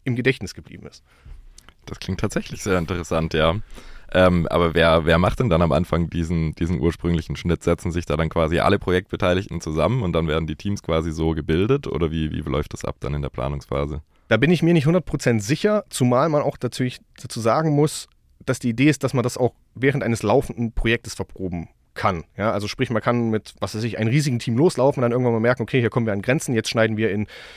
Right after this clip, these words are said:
Speaker 1: vier unterschiedliche Teams. Aber man merkt schon, dass dieses Thema eher ein organisatorisches Problem ist, als jetzt ein Entwicklerproblem. Ich als Entwickler, ich würde sogar sagen,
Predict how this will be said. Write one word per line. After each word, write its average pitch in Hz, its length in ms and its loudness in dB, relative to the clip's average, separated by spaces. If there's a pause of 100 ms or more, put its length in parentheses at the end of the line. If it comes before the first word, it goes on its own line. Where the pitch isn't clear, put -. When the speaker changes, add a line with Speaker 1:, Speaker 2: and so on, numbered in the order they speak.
(140)
Speaker 1:
vier 127 160 2
unterschiedliche 101 440 -2
Teams. 92 260 -10 (260)
Aber 127 140 4
man 127 80 4
merkt 151 260 0
schon, 202 160 0 (280)
dass 123 120 0
dieses 131 220 -2
Thema 170 300 4
eher 139 200 2
ein 135 180 2
organisatorisches 127 960 2
Problem 120 480 2
ist, 147 180 0
als 117 200 -2
jetzt - 220 -6 (180)
ein 120 140 0
Entwicklerproblem. 101 640 -2
Ich 123 180 0
als 127 120 0
Entwickler, 165 420 -2 (100)
ich 110 120 -6
würde 127 120 0
sogar 120 140 0
sagen, 110 180 0